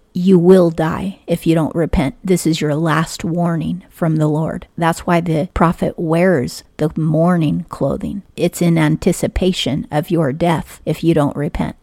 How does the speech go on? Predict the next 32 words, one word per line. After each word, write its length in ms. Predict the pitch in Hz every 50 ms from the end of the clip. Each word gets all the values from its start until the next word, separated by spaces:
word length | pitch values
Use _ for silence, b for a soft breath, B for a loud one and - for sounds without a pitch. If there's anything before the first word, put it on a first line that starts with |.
| - _ _ -
These 280 | 180 175 170 - -
two 220 | - - 196 190 180
witnesses 520 | 180 175 165 - 185 - - 175 165 165
in 120 | - 147 165
Revelation 640 | 165 156 165 180 165 160 175 170 - - 165 160 160
will 160 | 170 165 165
be 140 | 170 170 165
wearing 420 | 165 175 170 170 160 147 156 160 -
sackcloth 560 | - - - 170 156 - - - 160 156 160 -
and 200 | - 175 170 -
ashes, 520 | - 156 156 165 - - 185 180 180 - - -
just 280 | 196 185 180 - -
as 240 | 175 160 156 165 -
John 360 | - - - 185 160 175 170
the 80 | 165 160
Baptist 520 | 160 160 160 165 - - 165 160 - -
and 120 | 151 156 139
Elijah 600 | 151 156 170 160 185 185 180 165 151 160 165 160
wore 460 | 175 151 156 165 190 247 269 196 - _ _ -
coarse 420 | - - 185 170 160 - - - - -
animal 460 | 170 165 139 165 139 - - 135 185
skin, 520 | - - - - 180 139 107 - 190 226
which 200 | 196 175 - -
is 100 | 170 165
also 640 | 175 165 175 175 175 - - 160 160 143 135 170 -
clothing 640 | - - - 170 170 170 165 165 160 151 147 156 175 - - -
of 340 | - 156 151 160 - - _ _ _ -
mourning. 460 | 185 170 165 170 170 151 151 - 175 - _ _ _ _ _ -
Now, 440 | - 190 175 165 165 165 165 - - _ -
Moses 760 | 185 185 180 196 220 240 226 - 196 180 180 - - - -
called 340 | - - 180 165 165 170 175
down 480 | 170 147 143 147 151 151 160 170 -